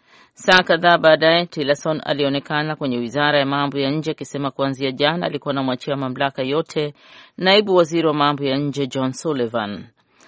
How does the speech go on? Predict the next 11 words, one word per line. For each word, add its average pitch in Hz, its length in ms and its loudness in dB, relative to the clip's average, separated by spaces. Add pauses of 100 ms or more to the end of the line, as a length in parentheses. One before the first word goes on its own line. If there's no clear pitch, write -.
(180)
Tillerson 127 480 -4
amesema 147 360 -4
yeye 151 220 2
anaachia 143 440 0
rasmi 151 420 0
madaraka 135 540 0
ifikapo 143 500 -6
mwisho 131 320 -4
wa 123 60 -2
mwezi 120 240 -6
huu 165 380 -2